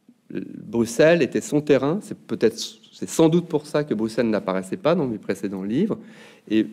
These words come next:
mon père étant mort, d'une certaine façon, je, c'était aussi lui rendre hommage, ou c'était en tout cas prolonger,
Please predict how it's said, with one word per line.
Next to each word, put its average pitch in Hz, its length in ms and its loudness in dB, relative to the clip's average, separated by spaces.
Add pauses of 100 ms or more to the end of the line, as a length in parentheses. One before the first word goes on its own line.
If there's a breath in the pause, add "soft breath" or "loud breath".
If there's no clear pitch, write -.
(120)
mon 117 160 2
père 127 340 4
étant 101 240 -6
mort, 165 420 0 (280 loud breath)
d'une 113 80 -6
certaine 110 300 -4
façon, 165 360 -4 (300 loud breath)
je, 110 240 -2 (280)
c'était 127 280 2
aussi 143 320 4
lui 170 100 4
rendre 127 280 4
hommage, 170 340 2
ou 120 60 -6
c'était 117 340 -2
en 101 100 0
tout 113 120 -12
cas 160 180 0
prolonger, 151 800 4